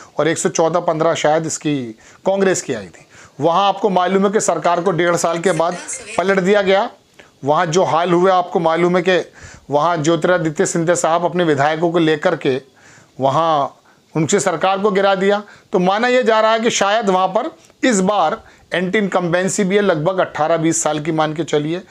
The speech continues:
चौथी बार यहाँ शिवराज चौ-, चौहान वो थे। योजनाएं पर योजनाएं वो बराबर ला रहे हैं, लेकिन ह-, ज़मीन पर हालात बहुत ख़ास नहीं हैं।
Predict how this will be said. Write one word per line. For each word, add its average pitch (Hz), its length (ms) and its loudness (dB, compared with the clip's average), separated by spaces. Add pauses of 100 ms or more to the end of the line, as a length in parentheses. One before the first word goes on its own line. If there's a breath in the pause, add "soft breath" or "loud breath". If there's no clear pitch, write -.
(260 loud breath)
चौथी 165 320 0
बार 160 240 0
यहाँ 165 140 2
शिवराज 147 420 0
चौ-, 143 240 0
चौहान 135 360 -2
वो 139 160 0
थे। 139 180 -4 (440 loud breath)
योजनाएं 214 580 2
पर 220 140 0
योजनाएं 214 380 2
वो 214 140 2
बराबर 170 400 2
ला 196 180 2
रहे 196 120 2
हैं, 294 120 -8 (420 soft breath)
लेकिन 190 200 0
ह-, 127 160 -2
ज़मीन 185 460 0
पर 226 120 0
हालात 175 400 0
बहुत 190 260 -2
ख़ास 160 340 0
नहीं 131 280 -4
हैं। 85 200 -20